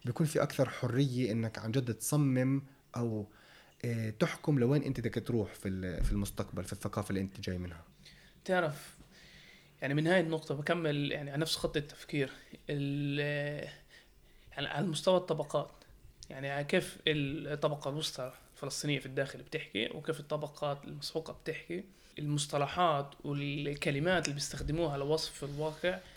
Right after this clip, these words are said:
Speaker 2: بتصير تشوف إنه في وج-، فجوات كتير وسيعة، وبتصير تشوف كمان الفجوات هاي بتترجم للفجوات لفهم الواقع السياسي.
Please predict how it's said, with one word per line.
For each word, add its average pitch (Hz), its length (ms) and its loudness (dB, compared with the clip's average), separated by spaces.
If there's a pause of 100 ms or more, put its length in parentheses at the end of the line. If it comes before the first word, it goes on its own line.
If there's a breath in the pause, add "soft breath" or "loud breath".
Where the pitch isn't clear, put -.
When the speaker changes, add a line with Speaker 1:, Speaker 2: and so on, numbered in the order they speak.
(360 loud breath)
Speaker 2:
بتصير 180 280 2
تشوف 160 260 0
إنه 147 100 2
في 170 160 2
وج-، 143 200 2
فجوات 143 500 2
كتير 151 360 0 (420)
وسيعة، 156 480 0 (680 loud breath)
وبتصير 139 920 -2
تشوف 214 280 2
كمان 196 280 2
الفجوات 175 400 2
هاي 208 60 4
بتترجم 180 460 2
للفجوات 151 600 2
لفهم 151 520 0
الواقع 156 460 0
السياسي. 139 560 0